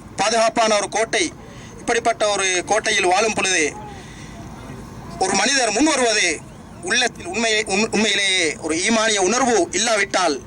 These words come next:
ஒரு சிரமமான ஒரு விடயம். ஏனென்று சொன்னால், இந்த கோட்டையை பொறுத்தவரையில்,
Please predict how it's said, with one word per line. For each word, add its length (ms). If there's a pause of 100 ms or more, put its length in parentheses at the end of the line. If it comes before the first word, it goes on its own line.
(100)
ஒரு 100
சிரமமான 500
ஒரு 180
விடயம். 280 (220)
ஏனென்று 240
சொன்னால், 340
இந்த 160
கோட்டையை 400
பொறுத்தவரையில், 640